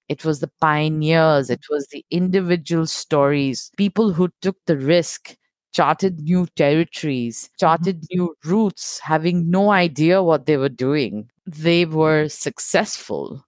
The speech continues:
That's what I loved about s-, studying about the history of Canada. When you study about other countries, it's about kingdoms and groups of people coming together. But Canada in its infancy,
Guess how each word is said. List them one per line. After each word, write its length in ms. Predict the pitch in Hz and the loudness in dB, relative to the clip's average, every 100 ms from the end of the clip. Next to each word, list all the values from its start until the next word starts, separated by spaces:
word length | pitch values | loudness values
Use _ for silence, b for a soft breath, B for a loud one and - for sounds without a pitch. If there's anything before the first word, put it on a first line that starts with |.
| - | -6
That's 500 | - 139 165 - - - _ - | 0 2 2 -2 -12 -14 _ -8
what 260 | 151 156 147 | 0 0 2
I 140 | 143 | 2
loved 520 | 139 135 127 139 151 - | 4 4 4 2 0 -8
about 320 | 120 123 127 | -2 0 0
s-, 220 | - - - | -4 -14 -12
studying 520 | - - 151 151 156 | -4 0 2 0 -2
about 380 | - 131 135 135 - _ _ _ | -2 2 2 2 -2 _ _ _
the 80 | - | -14
history 400 | 127 160 - - | -4 -2 -2 -2
of 180 | 139 - | -4 -2
Canada. 420 | 143 127 120 120 - | -2 0 0 -4 -2
When 120 | 175 | 0
you 100 | 185 | 0
study 340 | - 165 190 | 2 0 2
about 220 | 196 165 - | 2 2 2
other 220 | 147 147 | 0 0
countries, 720 | - 156 165 - 208 214 214 | 0 0 -2 -2 -2 -2 -2
it's 220 | - 170 - | -2 -2 -4
about 400 | 156 147 147 151 _ _ | 0 2 2 0 _ _
kingdoms 580 | - 220 202 208 208 190 | -4 0 2 2 0 0
and 260 | 165 151 131 | 0 -2 -6
groups 500 | - 190 262 - - | -2 0 2 0 -2
of 240 | 196 - - | -2 -2 -4
people 640 | 190 - 180 170 165 160 B B B B - | -4 0 2 4 2 -2 B B B B -4
coming 340 | 202 214 214 | 0 2 2
together. 640 | 208 185 165 151 147 127 127 _ _ _ _ _ - | 0 0 0 2 2 2 -2 _ _ _ _ _ -2
But 140 | 170 - - | -2 -2 -6
Canada 460 | 190 196 262 269 | -2 0 2 2
in 160 | 185 165 | 2 0
its 180 | 156 - | -2 -2
infancy, 880 | 160 208 247 196 - - 131 113 | -2 -2 0 -2 -2 -6 -6 -8